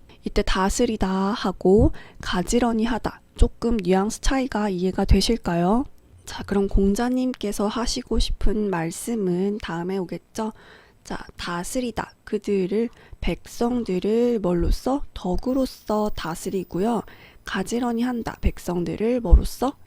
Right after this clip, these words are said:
예절로써 가지런히 한다면, 자, 그러면 부끄러움이 있고 또한 바로잡힌다라는 뜻이 됩니다.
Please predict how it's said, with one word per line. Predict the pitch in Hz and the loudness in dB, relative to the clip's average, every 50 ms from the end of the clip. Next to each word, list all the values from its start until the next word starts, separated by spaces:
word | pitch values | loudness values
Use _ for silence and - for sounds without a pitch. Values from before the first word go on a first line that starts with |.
| - - | -12 -6
예절로써 | 233 185 180 175 175 - 247 262 285 294 285 277 277 - - - - - - 208 208 208 208 208 226 - - - - - - - | -4 -2 0 0 0 0 2 2 4 4 2 0 -2 -4 -8 -14 -12 -4 -2 0 2 2 2 0 -2 -6 -12 -20 -20 -20 -18 -10
가지런히 | - - 175 165 - - 185 175 165 165 165 170 | -6 -4 -4 -2 -2 -2 -2 -2 -2 -2 -2 -2
한다면, | 190 220 254 262 277 240 220 190 180 170 160 165 175 185 208 220 226 226 214 202 190 165 156 156 - - - _ _ _ _ _ _ _ | -2 -2 -2 -2 -2 -2 -2 -2 -2 -2 -2 0 0 2 2 2 2 2 2 2 2 0 0 -4 -6 -10 -18 _ _ _ _ _ _ _
자, | - - 175 - - | -12 -10 -10 -10 -10
그러면 | - - 233 254 262 240 196 190 202 202 170 - - | -8 -6 -4 -2 0 0 0 0 0 0 -2 0 0
부끄러움이 | - - - - - - 269 285 285 269 262 262 262 247 233 | 0 0 0 -4 -4 -2 2 2 4 4 4 2 0 0 -2
있고 | - 269 - - _ - - - 185 - - - - - - - - - | -2 -6 -8 -10 _ 0 2 4 4 6 4 4 2 -2 -8 -20 -8 -2
또한 | - 277 302 254 170 147 - - - - - - - - - - - - - - - - - - - - - - - _ _ _ - - - - | 2 4 4 4 2 0 -4 -8 -12 -14 -14 -14 -14 -14 -14 -16 -16 -18 -20 -20 -18 -18 -18 -20 -20 -20 -20 -20 -20 _ _ _ -20 -20 -16 -12
바로잡힌다라는 | - - - 170 - 185 180 - 175 - - - - - - 165 156 160 160 180 190 190 - 175 175 180 | -8 -6 -4 0 0 0 0 0 -2 -6 -8 -12 -10 -6 -4 -2 -2 -2 -2 -2 -2 -2 -2 -4 -4 -4
뜻이 | - 208 214 - | -4 -6 -6 -4
됩니다. | - 202 196 190 180 - - - - | -4 -4 -4 -4 -4 -6 -8 -10 -12